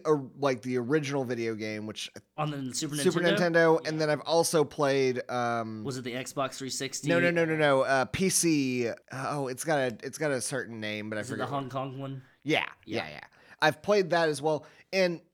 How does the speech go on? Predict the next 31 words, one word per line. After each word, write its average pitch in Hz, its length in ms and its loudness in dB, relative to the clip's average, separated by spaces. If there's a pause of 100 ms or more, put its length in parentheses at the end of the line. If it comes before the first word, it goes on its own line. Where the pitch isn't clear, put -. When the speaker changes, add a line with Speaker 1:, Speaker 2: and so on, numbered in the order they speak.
(640)
Speaker 1:
I 185 140 4
don't 160 420 -6 (240)
rem-, 170 240 -6 (140)
I, 175 240 0
I 180 40 2
remember 262 360 0
them 247 200 0
both 170 380 2
being 180 280 -4
kind 180 320 -2
of 180 160 -2
weird. 202 340 -4 (100)
I 143 80 0
don't 165 200 2
remember 180 320 -2
them 147 220 -2
being 127 320 -6
quite - 760 -4 (160)
as 185 220 2
complicated, 185 840 -2
and 131 220 -4
maybe 160 260 4
it's 139 140 -2
just 147 240 -4
that 127 140 -4
they 131 160 2
were 117 420 0 (580)
streamlined 202 1040 2
a - 80 -4
little 202 240 -2
differently. 214 800 -4